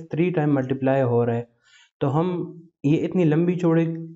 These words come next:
code क्यों लिखे, जिसमें हमने पहले function को define किया, उसमें argument भेजा, फिर उस function को call किया, उससे value ली, इसको हम एक ही sentence में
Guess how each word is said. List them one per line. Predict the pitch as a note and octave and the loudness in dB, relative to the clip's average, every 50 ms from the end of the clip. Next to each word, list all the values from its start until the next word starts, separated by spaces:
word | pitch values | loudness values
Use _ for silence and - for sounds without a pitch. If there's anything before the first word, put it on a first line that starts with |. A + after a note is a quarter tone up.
| _ _ | _ _
code | - E3 E3+ E3+ E3+ E3+ - | -2 0 0 0 -2 -2 0
क्यों | E3 E3 D#3+ C#3+ | 2 4 4 4
लिखे, | C3+ B2 - C#3+ C3 | 2 0 0 0 0
जिसमें | C3 C#3+ C#3+ - E3 D#3 | 0 0 0 0 0 2
हमने | D3+ D3 D#3 D3+ D3+ D#3 | 2 2 2 2 2 0
पहले | D#3 D#3 D3+ D3 D#3 D3+ | -2 -2 0 0 0 0
function | D3+ - D3+ D3+ D3 D#3 C#3+ | 0 -2 -4 -2 0 0 -2
को | C#3+ - C#3+ | 0 0 -2
define | C#3 C3 B2+ - C#3 C3+ D3 D#3 D3+ | -2 -2 -2 -2 -2 0 2 2 2
किया, | D3+ D#3 D3+ D3 C#3 | 2 2 0 0 0
उसमें | C#3+ C#3+ D3 C#3+ - | -2 -2 -2 -4 -2
argument | - B2 C3+ C#3 C#3+ D3+ D#3 D3+ D3+ D3 D3 | 0 0 0 0 0 0 2 2 2 2 0
भेजा, | D3 C#3+ D3 D3 C#3+ | 0 0 0 0 -2
फिर | - - D#3 D#3 D#3 | -2 0 -2 0 0
उस | D#3 D#3 D3 - - - | 0 -4 -6 -6 -4 -2
function | D3 D3 C#3+ - C#3+ | -2 -2 -2 -2 -4
को | C3+ C#3 C3+ | -2 -2 -4
call | C#3 - C#3 D3 D#3 E3 D#3 | -2 -2 0 0 0 0 -2
किया, | E3 D#3+ D#3 D3+ D3 | 0 -2 0 0 0
उससे | D3 C#3+ - D3+ C#3+ C3 | -2 -4 -2 -2 -2 0
value | C3 C#3 D3 D#3 E3 E3 | 2 0 2 2 0 0
ली, | D#3 D3 D3 D3 D3+ D3 - _ _ _ _ _ _ _ _ _ _ - _ _ _ _ - | 2 2 2 2 0 -2 -6 _ _ _ _ _ _ _ _ _ _ -20 _ _ _ _ -4
इसको | - E3+ - - G3 F3+ | -4 -4 -2 0 0 0
हम | E3 F3+ F3 D3+ E3 - | 0 0 -2 -4 -4 -2
एक | E3 F3+ F#3+ G3 F#3 | 0 2 2 0 0
ही | F#3+ F#3 F3+ E3+ | -2 -2 -2 0
sentence | - E3 D#3+ D#3 D#3+ D#3 D#3 D#3 D#3 F3 | 0 0 0 2 2 2 0 0 -2 -2
में | F3 F3+ F3+ F3+ - | -4 -4 -4 -8 -14